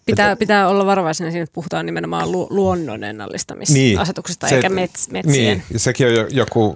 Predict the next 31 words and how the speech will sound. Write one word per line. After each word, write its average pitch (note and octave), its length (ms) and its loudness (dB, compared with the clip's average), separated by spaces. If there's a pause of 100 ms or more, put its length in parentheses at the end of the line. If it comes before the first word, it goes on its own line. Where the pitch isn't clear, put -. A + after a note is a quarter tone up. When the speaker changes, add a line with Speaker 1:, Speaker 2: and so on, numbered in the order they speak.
Speaker 3:
joku A2 260 0
propagandisti F#2 840 -2
on G2+ 120 0
saanut G2 300 -2
sen A2 160 0
puikattua, G2+ 480 0
että - 120 -12
tässä - 280 -2
on E2 40 2
jostain F#2 260 -2
metsistä F2 580 -4 (240)
kyse, - 220 -8 (140)
kun E2 200 -6
on D#2+ 180 -4
luonnosta E2 480 -4
kyse. - 180 -10 (920)
Speaker 2:
Joo, C3 480 4
mut - 180 -4
en C#3+ 100 4
mä, D3 200 2 (680)
ehkä C#3+ 240 0
sit C#3+ 140 -2 (120)
tässä C#3+ 200 2
on C3+ 40 4
myös, C#3 240 4
siis - 120 2
Suomessahan B2+ 440 4
on A2+ 80 2
käynnissä G#2 440 0
vaikka G2+ 300 2
minkälaisia, F#2+ 680 2